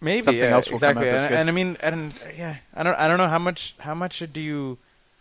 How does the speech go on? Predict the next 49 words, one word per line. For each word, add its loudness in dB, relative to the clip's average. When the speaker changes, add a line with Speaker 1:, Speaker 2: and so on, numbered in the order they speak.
Speaker 1:
like, -2
do -2
you 0
owe 6
it -2
to -4
viewers -2
to -10
make -4
your -6
show 0
watchable 2
if -4
you -8
know -6
you're -4
doing, -4
like, -4
Speaker 2:
Fuck 2
Speaker 1:
a 0
good, 4
Speaker 2:
no. -2
Speaker 1:
you're 4
doing 4
a 0
good 4
thing, -4
you -4
know, 4
like, 2
and 6
it 10
was 8
like, 6
but 4
it's 4
like, 4
how 2
many 2
people 0
stopped 4
watching -2
that 0
show? 0
It's -4
Speaker 2:
Because 0
Speaker 1:
like -2
three, 2
or, 2